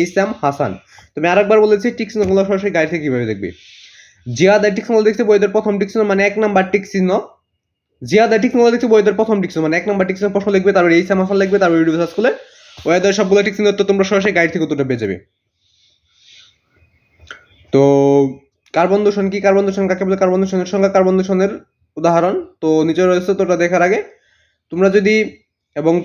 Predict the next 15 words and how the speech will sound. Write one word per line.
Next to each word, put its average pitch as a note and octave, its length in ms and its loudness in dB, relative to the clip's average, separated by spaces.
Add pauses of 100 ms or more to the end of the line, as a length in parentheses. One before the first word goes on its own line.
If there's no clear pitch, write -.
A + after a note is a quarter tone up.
(100)
তোমরা G3+ 220 2
যদি G3 140 2
সৃজনশীল A#3+ 360 0
উত্তরগুলো G3+ 260 2
দেখতে G3 220 -2
চাও, G3+ 180 0
যে F#3+ 100 2
কোনো F#3+ 160 2
অধ্যায়ের, G3+ 240 0 (120)
যে F3+ 80 2 (180)
অধ্যায়ের F#3+ 240 0
সৃজনশীলগুলো G3 440 0
দেখছে, G3 220 -2
বইদের F#3+ 240 0
প্রথম G3 200 0